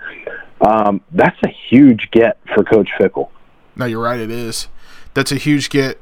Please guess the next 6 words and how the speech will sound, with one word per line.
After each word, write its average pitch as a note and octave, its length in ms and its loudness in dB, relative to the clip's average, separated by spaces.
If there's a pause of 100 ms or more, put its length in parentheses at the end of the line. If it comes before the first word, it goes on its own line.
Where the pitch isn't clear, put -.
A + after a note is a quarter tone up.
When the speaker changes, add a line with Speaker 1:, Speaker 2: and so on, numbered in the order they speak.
Speaker 2:
and, B2+ 400 -6
uh, A2+ 400 -4 (400)
it C#3 180 -2
show, D#3 380 2
it C#3+ 240 -2
shows, E3 400 0